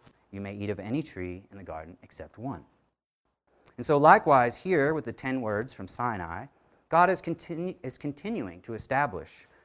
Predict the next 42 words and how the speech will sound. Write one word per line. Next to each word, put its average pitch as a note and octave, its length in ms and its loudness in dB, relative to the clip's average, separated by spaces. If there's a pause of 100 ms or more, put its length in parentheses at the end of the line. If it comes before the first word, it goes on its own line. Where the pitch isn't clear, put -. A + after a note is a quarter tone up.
(200)
this G#2+ 220 -10
relationship B2 640 -6
with F#2+ 100 -14
his G2 160 -14
people. - 340 -14 (1080)
The A2+ 60 -6
biblical D#3+ 380 4
word C#3 240 4
for C3+ 100 0
this, C3+ 300 2
as G#2+ 120 -6
you A#2+ 120 2
all A2+ 140 4
probably A2 440 0
know, C#3 300 0
is G2+ 220 -6 (100)
covenant. F2+ 400 -4 (360)
And G2+ 120 -12
that A#2 140 -8
is A2+ 120 -14
what A2+ 260 -6 (140)
the G#2 100 -8
Ten B2 360 -8
Commandments G2+ 480 -10
are. - 240 -14
They F#2+ 120 -8
are F#2 180 -6
a - 40 -14
covenant - 540 -6
that - 120 -16
God G#2 400 0 (220)
enters B2 320 -6
into G2 440 -12
with G2 200 -10
his G#2+ 140 -10
people. E2 440 -10 (1800)
And C3 80 0
if C#3 60 -2
you D#3 60 0
think A#3 140 0
about G#2+ 260 6
it, C3 160 -4